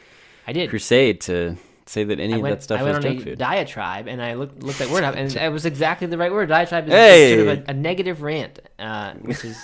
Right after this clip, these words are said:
Speaker 1: which is what I was on.
Speaker 2: <laughs> Doug's diatribe could be
Speaker 1: That'd be good.
Speaker 2: could be a good segment,
Speaker 1: Be a great
Speaker 2: though, you know.
Speaker 1: segment. <laughs> We have that. We have that. It's downward facing Doug.
Speaker 2: Yeah, I know. <laughs>
Speaker 1: Turn into, turn into Doug's complaining about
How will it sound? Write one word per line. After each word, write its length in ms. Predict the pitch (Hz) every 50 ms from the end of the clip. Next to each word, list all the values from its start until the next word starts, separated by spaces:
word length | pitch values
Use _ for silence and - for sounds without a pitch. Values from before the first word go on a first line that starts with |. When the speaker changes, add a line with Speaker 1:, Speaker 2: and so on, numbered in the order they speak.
| - - -
Speaker 1:
which 160 | 190 - -
is 60 | 113 254
what 140 | 120 123 127
I 80 | 127
was 160 | 123 123 117
on. 240 | 110 92 80 67 - - _ _ _ _
Speaker 2:
<laughs> 240 | _ _ _ _ _
Doug's 300 | - 117 131 147 135 -
diatribe 580 | - - 120 135 143 139 - 95 95 95 95 -
could 160 | - 98 90
be 380 | - 98 98 98 95 95 - - - - _ _ _ _
Speaker 1:
That'd 220 | 107 147 247 285
be 60 | -
good. 160 | 98 92 110 - _ _ _ _
Speaker 2:
could 160 | - 104 95
be 80 | 98 101
a 60 | 98
good 180 | 95 104 98 -
segment, 320 | - - 117 120 101 90
Speaker 1:
Be 80 | 85 85
a 40 | 85
great 160 | 135 - -
Speaker 2:
though, 80 | 90 87
you 60 | 92
know. 140 | 95 87 87
Speaker 1:
segment. 40 | 85 _ _ _ _ _ _ - _ _ - 123 - - - - - - - - - 1017 - - - - - -
<laughs> 80 | 370 -
We 80 | 151 143
have 200 | 190 240 208 127
that. 100 | 101 104
We 80 | 131 156
have 100 | 196 185
that. 60 | 123
It's 120 | 107 113 -
downward 240 | 139 139 156 156 143
facing 300 | 165 160 165 165 165 160
Doug. 220 | 185 170 120 104 - -
Speaker 2:
Yeah, 200 | - - 123 120
I 60 | 117 110
know. 460 | 110 101 95 98 98 98 95 104 113 _
<laughs> 300 | 123 117 - - - -
Speaker 1:
Turn 120 | - 160 156
into, 240 | 165 170 156 131 110
turn 200 | - - 135 143
into 200 | 151 151 139 120 -
Doug's 380 | - 87 95 101 101 - - _ _ _ 262 _ _
complaining 360 | - 123 123 120 117 113 110
about 280 | 101 104 104 - -